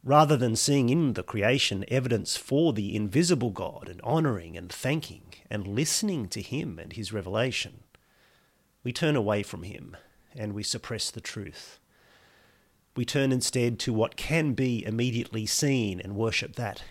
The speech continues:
instead. Because the visual is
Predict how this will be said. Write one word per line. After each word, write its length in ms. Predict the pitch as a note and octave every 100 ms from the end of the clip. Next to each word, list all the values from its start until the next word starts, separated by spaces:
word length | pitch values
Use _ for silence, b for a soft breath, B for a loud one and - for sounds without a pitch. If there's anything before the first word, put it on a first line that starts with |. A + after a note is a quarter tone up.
| -
instead. 580 | G#2 F#2+ - F#2 F2 - - _ _ _ _ _ b b b b b b b b b b b b b -
Because 300 | D#3 G3 E3+
the 80 | E3
visual 500 | G#3+ G3 E3+ D#3 B2+
is 480 | C3+ C#3 C#3 C3